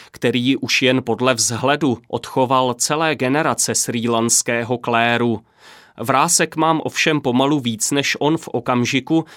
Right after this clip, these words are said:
kdy si chci poznamenat jeho jméno. Musí to nakonec udělat sám a na jeho příjmení, Vevila Vidanelage, mu pomalu nestačí stránka,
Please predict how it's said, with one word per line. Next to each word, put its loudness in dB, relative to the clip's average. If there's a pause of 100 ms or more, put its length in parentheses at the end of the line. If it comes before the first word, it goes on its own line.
(140)
kdy -2
si 0
chci -2
poznamenat 0
jeho 0
jméno. 2 (540)
Musí -2
to -2
nakonec 0
udělat -2
sám 2 (360)
a 2
na 4
jeho 2
příjmení, 2 (260)
Vevila 2
Vidanelage, 2 (400)
mu 2
pomalu 2
nestačí -2
stránka, 0